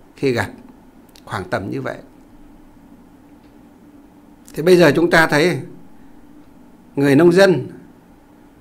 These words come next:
bốn tháng trước, họ chăm chỉ cày sâu cuốc bẫm, gieo xạ hoặc gieo mạ, nhổ mạ hoặc gieo thẳng. Rồi họ chăm chỉ cái thửa ruộng của họ,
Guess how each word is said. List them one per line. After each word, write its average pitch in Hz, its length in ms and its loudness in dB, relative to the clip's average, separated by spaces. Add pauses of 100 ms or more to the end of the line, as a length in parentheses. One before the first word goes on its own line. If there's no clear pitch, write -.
(240)
bốn 156 240 0
tháng 180 240 -2
trước, 226 200 -2 (960)
họ - 140 -12
chăm 175 340 0
chỉ 110 260 -4
cày 113 300 -4
sâu 165 220 -4
cuốc 180 240 -6
bẫm, 180 260 -4 (1500)
gieo 165 260 0
xạ 139 360 0 (300)
hoặc 120 180 -10
gieo 165 240 2
mạ, 143 320 -2 (880)
nhổ 117 240 0
mạ 139 240 2
hoặc 123 180 -4
gieo 170 180 0
thẳng. 101 300 -4 (1080)
Rồi 123 120 -4
họ 120 80 -2
chăm 170 300 2
chỉ 123 360 2
cái 156 380 -2
thửa 117 180 -4
ruộng 135 220 -4
của 127 100 -6
họ, 120 240 -2